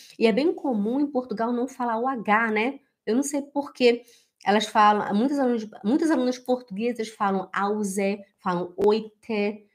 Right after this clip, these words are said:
Então, é inc-, você, você que, que é de Portugal e tá me ouvindo, presta atenção, o, o H a gente pronuncia no alemão, a gente fala Hause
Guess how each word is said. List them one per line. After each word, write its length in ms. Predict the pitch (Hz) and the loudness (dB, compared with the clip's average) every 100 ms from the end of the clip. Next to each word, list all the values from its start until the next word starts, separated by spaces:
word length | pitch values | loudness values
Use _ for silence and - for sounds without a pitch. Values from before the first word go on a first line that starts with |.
| _ | _
Então, 280 | 202 202 240 | -6 2 2
é 160 | - 240 | 2 2
inc-, 260 | 320 320 - - - | 2 -2 -12 -20 -16
você, 320 | 185 202 233 | -8 0 2
você 340 | 180 - 254 | 2 2 2
que, 240 | 254 - 165 | 2 -4 -8
que 200 | - 220 | -2 2
é 100 | 185 | 2
de 160 | 170 | 0
Portugal 680 | - 175 - 175 214 202 175 - | -8 -10 -6 2 4 4 0 -8
e 40 | |
tá 100 | - | -4
me 120 | 185 | -2
ouvindo, 360 | 160 196 247 196 - - - | 0 2 2 0 -8 -20 -6
presta 260 | 202 202 | -4 -4
atenção, 260 | 285 - 196 - | -6 -2 -2 -2
o, 140 | 240 277 - | 0 0 -2
o 160 | 226 | -6
H 460 | 247 180 156 175 214 | -4 -6 -2 -2 0
a 60 | 202 | 0
gente 260 | 196 196 | -2 -4
pronuncia 800 | - 196 233 330 - - 247 254 | -6 -2 -2 -4 -8 -8 -6 -6
no 160 | 190 175 | -8 -10
alemão, 520 | 175 170 160 156 165 | -8 -6 -6 -8 -10
a 60 | |
gente 240 | 156 170 - | -8 -8 -8
fala 280 | 185 180 180 - - | -8 -6 -8 -10 -4
Hause 880 | 156 190 233 240 220 - 151 143 | -2 2 2 0 -2 0 0 0